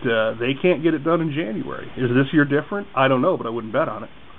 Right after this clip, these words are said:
The team that you, if, if I had to bet on a team that's gonna win a Super Bowl, I'd, I'd have to say the Patriots because, I mean, as long as Tom Brady plays at the level that he's playing, I don't see who's gonna beat them when it matters.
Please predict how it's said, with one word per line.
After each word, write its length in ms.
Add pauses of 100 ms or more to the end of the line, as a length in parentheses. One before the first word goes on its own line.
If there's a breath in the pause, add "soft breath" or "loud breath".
(2250)
The 80
team 260
that 60
you, 180
if, 180
if 140
I 80
had 100
to 60
bet 180
on 120
a 40
team 180
that's 120
gonna 140
win 80
a 100
Super 220
Bowl, 280
I'd, 220 (600)
I'd 220
have 140
to 100
say 80
the 60
Patriots 560
because, 480
I 140
mean, 280 (400 loud breath)
as 80
long 400
as 160
Tom 240
Brady 340
plays 320
at 100
the 60
level 400
that 80
he's 260
playing, 420
I 220 (200)
don't 280 (240)
see 240
who's 220
gonna 160
beat 280
them 140
when 120
it 60
matters. 440